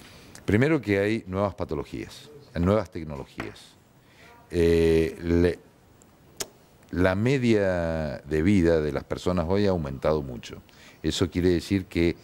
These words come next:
la cronicidad de ciertas enfermedades se per-, eh, eh, persisten durante mucho más tiempo. Eh, la media en la Argentina ahora está en los setenta y pico de años, cuando antes estábamos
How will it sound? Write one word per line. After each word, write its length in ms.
la 160
cronicidad 540
de 120
ciertas 340
enfermedades 720
se 240
per-, 200
eh, 280
eh, 500
persisten 460
durante 320
mucho 220
más 160
tiempo. 320
Eh, 300
la 180
media 580
en 220
la 60
Argentina 580
ahora 240
está 220
en 120
los 140
setenta 320
y 20
pico 200
de 120
años, 380
cuando 300
antes 340
estábamos 580